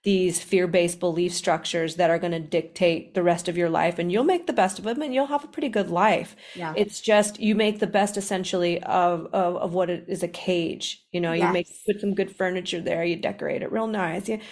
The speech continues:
Speaker 1: And then what you didn't know is this door has been open all along, and, and we get to then pass that down to the children, which makes it so
Speaker 2: Yes.
Speaker 1: important. But you can't do that until you have the oxygen mask on yourself.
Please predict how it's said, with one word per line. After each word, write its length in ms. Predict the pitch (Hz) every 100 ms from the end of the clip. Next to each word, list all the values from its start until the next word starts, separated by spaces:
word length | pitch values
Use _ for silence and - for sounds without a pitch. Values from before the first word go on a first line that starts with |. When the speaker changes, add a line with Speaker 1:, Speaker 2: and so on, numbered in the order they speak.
| - -
Speaker 1:
And 180 | 220 220
then 140 | 220
what 160 | 214 208
you 80 |
didn't 260 | 190 202 190
know 380 | 185 190 202 180
is 160 | 175
this 180 | 170 175
door 520 | - - 190 214 214
has 180 | 180 175
been 180 | 180 165
open 520 | 170 170 175 170 165 -
all 300 | 190 185 180
along, 640 | 165 170 196 185 175 170 170 - -
and, 380 | - 196 190 185
and 300 | - 190 190
we 120 | 190
get 220 | 190 196 -
to 320 | - 190 180
then 380 | 156 196 208 208
pass 400 | 208 185 185 -
that 280 | - -
down 600 | - 180 196 190 175 165
to 120 | 175 170
the 140 | 156
children, 600 | - - 156 - - - _ _ -
which 160 | 185
makes 240 | 196 170 175
it 180 | - -
so 120 | 175
Speaker 2:
Yes. 40 |
Speaker 1:
important. 220 | 170 170
But 160 | 175 180
you 60 | 214
can't 300 | 262 - 170
do 180 | 180
that 260 | 170 170 -
until 240 | 175 175
you 120 | 165 170
have 180 | 170
the 120 | 165 -
oxygen 460 | 170 165 175 170
mask 260 | 170 165 165
on 120 | 175
yourself. 500 | 160 160 170 165 170